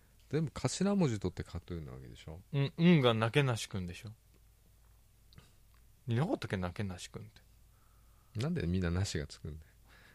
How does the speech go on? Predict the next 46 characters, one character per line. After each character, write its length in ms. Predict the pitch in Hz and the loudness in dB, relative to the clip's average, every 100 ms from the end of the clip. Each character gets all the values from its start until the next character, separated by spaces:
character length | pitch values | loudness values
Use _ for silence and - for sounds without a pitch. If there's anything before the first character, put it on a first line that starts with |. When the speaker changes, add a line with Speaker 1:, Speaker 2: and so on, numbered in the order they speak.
| - - - - | -20 -20 -20 -12
Speaker 2:
亀 280 | - 156 | -2 2
梨 200 | 156 143 | 4 2
君。 140 | 160 185 | 4 4
Speaker 1:
全 0 | |
部 160 | 110 | 4
な 180 | 92 98 | 6 4
し 160 | 139 - | 2 2
が 100 | 82 | -2
つ 120 | - | 0
か 80 | 92 | 0
な 100 | 80 | 0
き 60 | |
ゃ 40 | 76 | -2
な 100 | 78 | -4
ん 80 | 73 | -6
な 80 | |
い 20 | 67 | -10
の？ 60 | 82 - - - - - - - - - - | -14 -20 -20 -20 -20 -20 -20 -20 -20 -20 -10
Speaker 2:
亀 260 | - 175 208 | 0 4 6
梨 300 | 208 165 - | 4 4 0
君、 240 | 139 120 120 - | 0 0 -2 -2
明 160 | 160 165 | 4 4
石 200 | 127 - | 4 -2
君、 340 | - 104 95 98 - - - - - 107 | -2 -2 -2 -8 -18 -20 -20 -20 -14 -8
Speaker 1:
う 40 | |
ん。 220 | 85 76 - - - | -8 -8 -14 -20 -8
Speaker 2:
高 240 | 143 - | -6 -2
橋 140 | 156 143 - | 0 0 -2
君。 300 | - 92 92 - - - - - | -6 -6 -6 -12 -20 -20 -20 -14
Speaker 1:
高 100 | 87 85 73 | -12 -6 -6
橋 260 | 65 - - | -8 -10 -10
君？ 220 | 71 101 - - - - - - - - - - - - - | -10 -10 -14 -20 -20 -20 -20 -20 -20 -20 -20 -20 -20 -20 -12
う 60 | 120 | -8
ん、 260 | 107 92 | -6 -4
わ 120 | 98 131 | -4 -4
か 120 | 185 | -2
ん 80 | 202 | 2
な 100 | 113 | 2
い 60 | |
か 80 | 85 | 2
ら 60 | 85 | 2
い 140 | 104 | 2
い 20 | |
よ、 140 | 85 69 | 2 0
俺 180 | 76 | -2
も。 220 | 76 69 | -2 -6